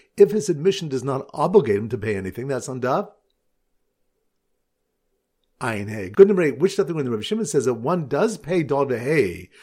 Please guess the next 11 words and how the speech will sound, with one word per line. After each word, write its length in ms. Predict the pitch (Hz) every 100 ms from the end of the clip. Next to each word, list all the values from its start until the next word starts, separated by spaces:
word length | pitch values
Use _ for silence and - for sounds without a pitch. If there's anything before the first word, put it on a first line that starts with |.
| - -
for 80 | 127
stealing 320 | - 180 151
and 100 | 120
shechting 360 | 190 180 139 120
Kadash 300 | 147 170 160
Mishachai 400 | 113 123 151 127
B'Charei 400 | 113 120 110 90
Son? 260 | 101 90
That's 220 | 123 127
on 100 | 127
Daf 320 | 117 131 208